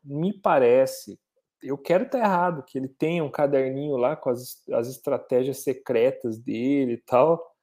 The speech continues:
mas me parece que é muito no, ó, eu vou tentar fazer isso aqui. <clears throat> Nos vinte minutos finais, eu vou dar chuveirinho, ver se sobra um gol lá e a gente se fecha e é isso aí, entendeu? Me parece que é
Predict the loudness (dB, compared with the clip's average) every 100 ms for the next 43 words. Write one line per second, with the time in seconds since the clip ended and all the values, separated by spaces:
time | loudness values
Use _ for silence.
0 | _ _ -8 -8 2 6 6 6 2 0
1 | 2 2 2 0 0 2 4 6 8 8
2 | 8 2 -2 -2 -2 -6 0 0 0 -2
3 | -6 -4 -6 -4 -4 -4 -8 _ _ _
4 | -18 0 2 2 4 4 2 -2 -2 -2
5 | -2 -4 -4 0 0 0 0 -2 0 4
6 | 4 4 0 0 0 2 2 0 0 0
7 | 0 -2 -2 -4 2 2 0 0 2 4
8 | 4 4 2 -2 -6 -12 -4 0 0 -2
9 | -4 -2 -2 -4 -6 -4 -4 -4 -4 -4
10 | -4 -4 -2 -2 0 4